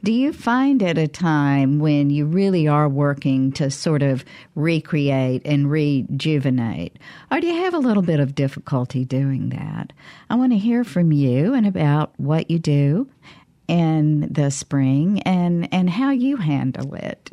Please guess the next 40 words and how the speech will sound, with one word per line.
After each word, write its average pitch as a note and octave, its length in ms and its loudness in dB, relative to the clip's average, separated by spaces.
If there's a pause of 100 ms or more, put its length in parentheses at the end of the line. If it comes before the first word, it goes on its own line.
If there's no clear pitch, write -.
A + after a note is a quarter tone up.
(120)
Do F#3+ 100 0
you G3 80 2
do A3 320 0
that F#3+ 320 0
big G3 380 0
spring F#3+ 360 0
cleaning? F3+ 520 2
Do E3+ 80 0
you D#3 140 0
plant A3+ 380 0
a G3 60 2
garden? D#3 600 2 (500)
Do F#3+ 80 0
you E3 280 2
have A3+ 440 0
something F3+ 640 0
that C#3+ 140 0
you D3 120 0
look C#3+ 260 -2
forward C#3 440 0
to C#3+ 180 0
in C3+ 120 2
the C#3 100 2
spring? C3+ 640 -2
Or E3+ 80 -2
do B3+ 100 -2
you C4+ 140 -2
find G4 480 -6
it F#3+ 180 -4
difficult E3 720 -4
to D3+ 240 0 (300)
sort G#3+ 260 -2
of F3+ 80 0
get F3 160 0
out D3+ 220 2
of D3 120 0
the C#3+ 120 2
winter, C#3 680 0 (380)
uh, C3+ 300 0
doldrums? C3+ 880 -4